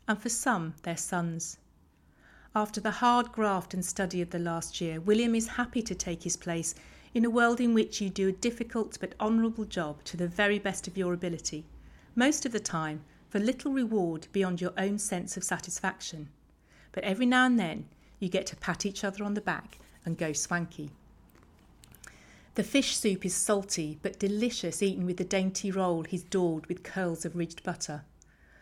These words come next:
William is using the perfectly round spoon, tipping the bowl away from him when he gets to the bottom.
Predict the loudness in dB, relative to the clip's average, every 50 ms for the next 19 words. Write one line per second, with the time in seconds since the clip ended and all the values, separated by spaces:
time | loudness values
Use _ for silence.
0 | -20 -20 -8 0 2 4 4 6 4 4 4 4 2 2 2 2 2 0 0 -2
1 | -2 -2 -2 -2 -2 -2 -2 -2 0 0 0 0 0 0 -2 -2 2 2 2 4
2 | 4 2 0 0 -2 0 0 0 0 0 0 2 2 2 2 2 2 2 2 4
3 | 2 2 2 0 -2 -2 -2 -2 -2 -2 -2 0 -2 -2 -2 -2 -4 -4 -4 -6
4 | -6 -6 -4 -2 -4 -4 -4 -4 -8 -8 -8